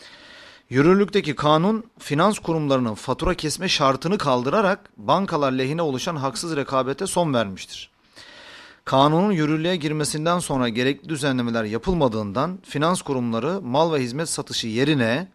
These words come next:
bu tür satışları finanse eden bir çeşit yatırım bankasına dönüşmüşlerdir. Biraz önce benim anlattığım örnekte olduğu gibi. O sadece araya girip parayı veriyor ve çekiliyor.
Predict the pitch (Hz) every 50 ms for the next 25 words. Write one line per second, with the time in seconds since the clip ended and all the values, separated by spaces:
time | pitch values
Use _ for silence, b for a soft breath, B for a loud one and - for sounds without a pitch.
0 | _ - 127 127 156 139 - 175 147 - - 135 - 143 127 - - 160 185 180
1 | - - 135 139 135 135 131 - 147 131 120 123 151 175 175 147 156 190 165 127
2 | 147 139 - 196 147 143 147 139 165 156 156 147 139 131 127 135 143 - 143 139
3 | 127 113 117 110 104 - - 107 - - 110 101 95 85 - - - b b b
4 | b b b b b 139 143 143 131 131 139 139 127 127 131 127 127 123 123 120
5 | 117 - 151 135 127 123 120 123 120 110 - 123 120 117 110 113 113 104 95 92
6 | 87 - - 151 143 - 202 175 147 123 120 110 175 160 151 147 135 131 131 139
7 | 123 113 101 113 147 151 170 180 180 180 185 185 196 208 202 185 - 180 160 -
8 | 165 143 123 110